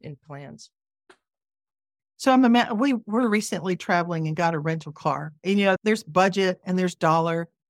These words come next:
Speaker 2: and there's Avis, and there's Hertz. You know, there's different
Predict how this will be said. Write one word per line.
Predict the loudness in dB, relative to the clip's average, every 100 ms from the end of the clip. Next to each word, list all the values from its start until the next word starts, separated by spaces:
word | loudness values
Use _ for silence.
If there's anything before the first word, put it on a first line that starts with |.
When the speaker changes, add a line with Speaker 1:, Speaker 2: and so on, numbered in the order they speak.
| -6
Speaker 2:
and | -2
there's | 0 -2 -2
Avis, | 0 2 4 2 0 -8 -6
and | -4 0
there's | 0 -2
Hertz. | -4 -2 -2 -4 -4
You | 0
know, | 2
there's | 0 -2
different | -6 -2 -4 -4